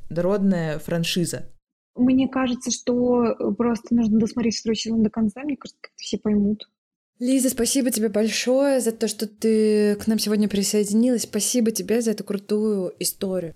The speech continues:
Speaker 1: Спасибо. Ну что, про второй сезон мы примерно поняли, но я хочу всё-таки вернуться опять к обсуждению первого, потому что осталась куча моментов, которые ещё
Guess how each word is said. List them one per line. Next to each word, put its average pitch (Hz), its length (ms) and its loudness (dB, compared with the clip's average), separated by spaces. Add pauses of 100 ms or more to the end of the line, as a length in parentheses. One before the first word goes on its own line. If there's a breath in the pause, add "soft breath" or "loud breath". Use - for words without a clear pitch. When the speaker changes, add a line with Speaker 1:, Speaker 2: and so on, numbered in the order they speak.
Speaker 1:
Спасибо. 185 540 -2 (240)
Ну 214 100 4
что, 226 400 -2
про 202 160 -4
второй 247 320 0
сезон 220 580 0
мы 196 140 4
примерно 202 480 2
поняли, 247 680 0
но 226 200 4
я 208 80 2
хочу 220 260 -2
всё-таки 233 360 0
вернуться 214 440 2
опять 170 280 -4
к 180 60 -6
обсуждению 180 520 0
первого, 240 400 0
потому 175 380 -2
что 170 240 -4
осталась 240 400 -2
куча 240 260 -4
моментов, 160 440 -6
которые 160 320 -10
ещё - 260 -14